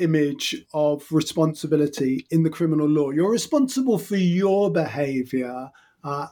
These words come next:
and your choices, um, but you're not responsible for the choices of other people. Um, and I think that can be questioned,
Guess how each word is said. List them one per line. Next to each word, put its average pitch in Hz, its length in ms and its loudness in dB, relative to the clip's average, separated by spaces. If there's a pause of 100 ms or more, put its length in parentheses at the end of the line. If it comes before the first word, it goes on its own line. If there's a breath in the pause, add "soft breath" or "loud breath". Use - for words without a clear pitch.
(100)
and 165 300 2
your 185 280 2
choices, 135 920 -4 (440 soft breath)
um, 170 220 2
but 185 200 2
you're 196 160 2
not 208 360 2
responsible 143 1120 0 (220)
for 160 300 2
the 160 160 0
choices 160 600 0
of 156 120 0
other 156 200 2
people. 160 460 -2 (840 soft breath)
Um, 160 280 -6 (360 loud breath)
and 202 160 2
I 220 80 4
think 294 320 0 (480)
that 285 380 0 (800)
can 359 200 0
be 330 100 8
questioned, 170 760 0